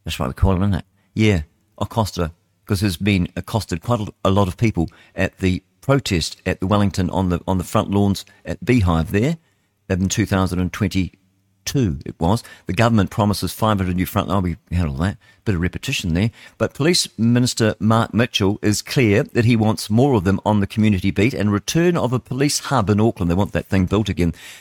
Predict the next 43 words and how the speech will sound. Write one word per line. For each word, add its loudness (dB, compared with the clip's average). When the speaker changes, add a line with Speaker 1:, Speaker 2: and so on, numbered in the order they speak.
Speaker 2:
They 0
shut -2
that -2
down, 2
where, -2
in -2
the -2
downtown 2
one, 0
that 0
is. -2
That -2
closed 2
in 0
two 0
thousand 0
and -2
thirteen. 2
At 0
the -2
same 2
time, 0
the 0
government 2
has 0
singled 0
belt 2
tightening 0
across -2
the -4
board. 2
Police 2
Commissioner 0
Andrew 2
Acosta 0
said 0
that, 2
that 2
he 4
shared 2
the 4
minister's 0
goals. 0